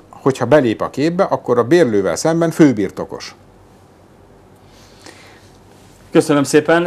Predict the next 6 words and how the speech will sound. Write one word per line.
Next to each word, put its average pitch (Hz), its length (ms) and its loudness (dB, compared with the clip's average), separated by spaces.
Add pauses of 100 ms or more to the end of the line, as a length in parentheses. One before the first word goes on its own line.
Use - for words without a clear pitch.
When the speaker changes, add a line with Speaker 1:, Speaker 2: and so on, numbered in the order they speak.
Speaker 2:
Ö, 147 280 4 (840)
most 139 320 -2
ért 120 180 0
véget 127 320 0
a 123 60 0
műsoridőnk. 131 720 -4